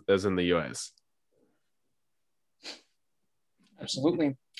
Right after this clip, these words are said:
Speaker 2: Uh, is there anything else you'd like to touch on, on this subject before we segue into this
Speaker 1: No.
Speaker 2: week's main topic?
Speaker 1: No, I, I think, uh, that, that's pretty much, uh, pretty much
Speaker 2: Okay.
Speaker 1: all that was left
Speaker 2: I
Speaker 1: over
Speaker 2: have
Speaker 1: from lesson. Yeah, sure, go on.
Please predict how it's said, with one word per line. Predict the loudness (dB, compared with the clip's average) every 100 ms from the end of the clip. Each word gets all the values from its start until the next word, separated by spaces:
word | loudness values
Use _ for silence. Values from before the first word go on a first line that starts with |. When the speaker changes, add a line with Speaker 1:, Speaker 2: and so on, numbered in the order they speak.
| -20 _ _
Speaker 2:
Uh, | 12 12 12
is | 8
there | 10
anything | 10 8 6 4 6
else | 4 4 6
you'd | 8
like | 8
to | 6
touch | 6 6 8
on, | 6 4
on | 4
this | 4 6
subject | 10 8 8 0 2
before | 6 8
we | 8
segue | 8 12 12 12 12 10 10
into | 6 4 4 4 -2 _ 2
this | 8
Speaker 1:
No. | 12 12 12 12
Speaker 2:
week's | 10 4
main | 6 8 8
topic? | 10 10 8 -4 -12 _ 4
Speaker 1:
No, | 8 10 10 10 8
I, | 8 6 6
I | 4
think, | 6 6 4 -4 -8 4
uh, | 8 8 6
that, | 8 6 8
that's | 2 2
pretty | 2 4
much, | 4 2 -2 -10 -12 _ _ -4
uh, | 0 2 0 -4 _ _ _ _ _ _ _
pretty | 0 2
much | 2 2
Speaker 2:
Okay. | 4 4 2 _ _ _ _ -20 _ _ 2
Speaker 1:
all | 6 6
that | 6
was | 6
left | 12 12
Speaker 2:
I |
Speaker 1:
over | 12 12
Speaker 2:
have | 12
Speaker 1:
from | 8 4
lesson. | 4 0 6
Yeah, | 8 8
sure, | 8 8
go | 10 8
on. | 8